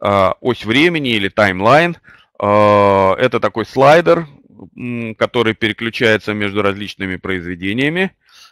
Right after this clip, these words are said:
Э, а внизу присутствует шкала времени, на которой располагаются эти произведения. И вот на этой шкале вы тоже можете, э, выбрать определенное произведение и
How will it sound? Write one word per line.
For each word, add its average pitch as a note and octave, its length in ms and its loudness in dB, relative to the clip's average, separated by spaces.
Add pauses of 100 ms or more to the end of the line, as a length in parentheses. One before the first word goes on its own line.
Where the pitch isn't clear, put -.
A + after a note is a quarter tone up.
(160)
Э, A2 480 6
а A#2 140 2
внизу C3 380 -2
присутствует A#2 800 -6
шкала A2+ 360 2
времени, D3+ 400 0
на A2 120 -4
которой A#2 400 0
располагаются G2 760 -2
эти F#2 180 -8
произведения. F#2+ 800 -6
И B2 240 -4
вот A2+ 280 -4 (520)
на A#2 200 0
этой G#2+ 180 0
шкале A2 380 0
вы G2+ 120 -2
тоже A2 300 -4
можете, F#2+ 520 -8
э, F#2 400 -8
выбрать F#2 520 -10
определенное F#2 640 -12 (260)
произведение A2 720 -8
и A#2 340 -6